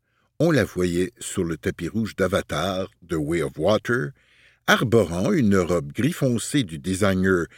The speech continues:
Badgley Mischka qu'elle avait portée en deux mille quinze au Festival international du film de Toronto. «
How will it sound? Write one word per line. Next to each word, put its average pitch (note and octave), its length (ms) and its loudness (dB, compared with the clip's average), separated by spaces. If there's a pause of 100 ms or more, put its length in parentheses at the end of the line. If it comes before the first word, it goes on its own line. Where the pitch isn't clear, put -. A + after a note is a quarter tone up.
(280)
Badgley F#2 720 0 (180)
Mischka B2+ 600 -2 (800)
qu'elle E3+ 160 2
avait F3+ 160 2
portée D#3 320 -2
en F#2 100 -2
deux B2 160 0
mille C#3+ 200 0
quinze - 580 -6 (280)
au F2+ 100 -4
Festival A2+ 500 0
international G#2+ 760 -2
du F#2 160 -8
film A2+ 360 -2
de D2 120 -8
Toronto. « E2 580 -8